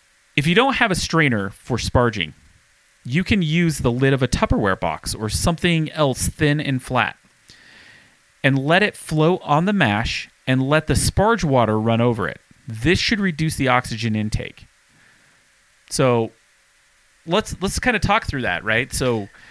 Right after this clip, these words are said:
if you were, you know, you've, you've got your mash and it's sitting there, you're all grain,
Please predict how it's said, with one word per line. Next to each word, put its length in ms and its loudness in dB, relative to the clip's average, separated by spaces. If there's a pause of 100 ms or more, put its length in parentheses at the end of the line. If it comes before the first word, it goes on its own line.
(180)
if 200 -6
you 120 0
were, 280 0 (560)
you 100 -2
know, 260 -2
you've, 180 -10
you've 220 -8
got 160 2
your 120 -2
mash 420 -2
and 100 -4
it's 140 -6
sitting 260 -2
there, 280 2
you're 220 0
all 140 2
grain, 460 0